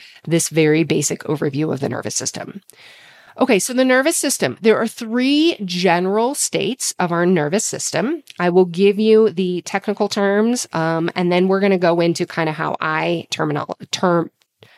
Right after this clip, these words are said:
terminology them. That's not, uh, how I, uh, refer to them. <laughs> So the three general states, we have the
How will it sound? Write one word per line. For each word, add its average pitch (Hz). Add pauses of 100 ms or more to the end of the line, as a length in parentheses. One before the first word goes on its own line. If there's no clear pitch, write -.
(200)
terminology 185
them. 247
That's 175
not, 180
uh, 160 (280)
how 208
I, 196
uh, 180
refer 208
to -
them. 381 (300)
<laughs> 214 (640)
So 262
the 262
three 262
general 240
states, -
we 214
have 196
the 175